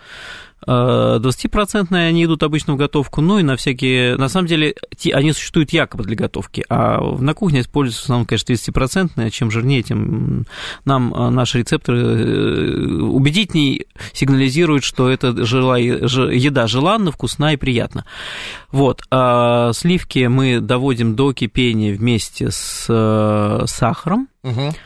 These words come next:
Speaker 1: Э, я бы рекомендовал взять, э, частью ванильный сахар или стручок ванили. Из ванили мы разрезаем его, э, вдоль напополам, э, тупой стороной ножа выскребаем зёрнышки,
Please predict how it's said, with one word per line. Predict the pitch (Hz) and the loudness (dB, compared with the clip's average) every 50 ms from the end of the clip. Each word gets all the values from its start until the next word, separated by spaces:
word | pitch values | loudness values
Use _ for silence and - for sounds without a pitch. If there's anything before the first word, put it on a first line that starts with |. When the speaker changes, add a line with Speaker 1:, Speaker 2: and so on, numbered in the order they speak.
| - - _ _ _ _ - - | -20 -20 _ _ _ _ -8 -2
Speaker 1:
Э, | 143 131 123 123 123 123 123 123 120 120 127 - - - - - 120 | 0 2 2 2 2 2 2 2 2 2 2 0 0 0 0 2 2
я | 127 147 185 190 | 2 2 2 2
бы | 175 165 | 2 0
рекомендовал | 147 - - 131 131 123 131 135 139 135 131 | 0 0 0 0 0 0 2 2 2 2 0
взять, | 123 120 131 127 120 110 - - - | 0 0 0 0 0 -2 -4 -8 -4
э, | - 113 117 117 117 117 117 117 120 113 113 113 104 - | -2 0 2 2 2 2 2 2 2 2 2 0 0 -2
частью | - - - 139 123 110 - - 120 | -6 0 2 2 2 0 -2 -4 -2
ванильный | 120 143 143 135 120 110 107 110 110 | 0 2 2 2 2 2 2 0 0
сахар | - - 131 131 - - 190 - - _ _ _ _ _ _ _ _ _ _ _ - - - _ - | 0 0 -2 0 0 -2 -4 -4 -6 _ _ _ _ _ _ _ _ _ _ _ -20 -20 -20 _ 0
или | - 202 226 226 214 196 185 156 | 2 2 4 4 4 4 2 2
стручок | - - - 139 - - 170 147 - | 0 -2 -4 -4 0 0 -2 0 0
ванили. | 156 147 139 120 110 110 | 0 0 2 2 2 2
Из | 113 113 | 0 2
ванили | 120 117 131 135 127 110 | 2 2 2 2 2 2
мы | 113 113 113 117 117 117 117 110 110 110 113 120 - | 2 2 2 2 2 2 2 2 0 0 0 -2 -2
разрезаем | - - 113 117 117 117 120 120 120 113 110 110 | -2 0 0 0 0 0 0 0 0 2 2 0
его, | 107 101 101 104 110 - - - - _ _ _ - | 0 -2 -2 -4 -4 -4 -4 -6 -10 _ _ _ -6
э, | - 113 110 110 110 104 | -2 0 0 2 0 0
вдоль | 101 95 107 107 120 113 110 - 139 - - - - _ _ _ _ _ - - | -2 -4 -2 0 2 2 2 0 -4 -8 -14 -20 -20 _ _ _ _ _ -8 -8
напополам, | 113 95 117 110 - 127 135 160 226 269 277 262 - - - | -4 -4 -4 -2 -2 0 0 2 2 0 0 -2 -4 -8 -8
э, | - 147 - - _ _ - - - 113 - | -8 -8 -8 -8 _ _ -8 -6 -6 -4 -2
тупой | - 135 - 143 135 120 | -4 -2 0 2 0 0
стороной | - - 127 127 120 120 120 | 0 -2 -2 -2 0 0 0
ножа | 120 120 117 113 117 110 | 0 0 0 0 -2 -2
выскребаем | 110 104 - - 113 110 104 113 107 107 107 101 - - - _ - | -2 -4 -6 -4 -6 -2 0 0 0 0 -2 -4 -6 -8 -20 _ -8
зёрнышки, | 117 113 123 123 147 180 208 - - 262 269 | -2 0 0 0 0 0 -2 -2 -4 -6 -6